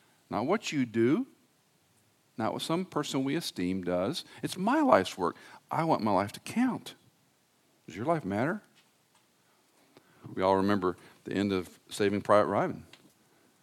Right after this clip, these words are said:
What a poignant depiction when he asked his wife, "Was I a good man?" What's he asking? Did my life count? Did it matter? The end of Schindler's List. We've overused that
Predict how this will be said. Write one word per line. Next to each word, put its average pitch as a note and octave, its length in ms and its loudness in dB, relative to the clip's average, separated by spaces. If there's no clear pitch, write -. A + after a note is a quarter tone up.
What G2+ 220 -2
a - 20 -2
poignant A2+ 540 0
depiction - 640 -4
when F2 140 -8
he F#2+ 120 -2
asked F#2 300 -2
his A2 180 -8
wife, B2 360 -2
"Was E2 100 -12
I A2 140 -4
a A2 60 -6
good A#2+ 280 -4
man?" B2+ 400 -10
What's G#3 180 0
he G3+ 140 0
asking? A#3+ 400 0
Did A2+ 140 -12
my C3 180 -6
life D3 300 -4
count? - 400 -6
Did A#2 140 -2
it D3+ 100 -2
matter? E3 460 -6
The F2+ 100 0
end G#2 140 4
of A#2+ 80 2
Schindler's D3 400 2
List. D3+ 380 2
We've A2 80 -4
overused C3 640 0
that F#2 240 2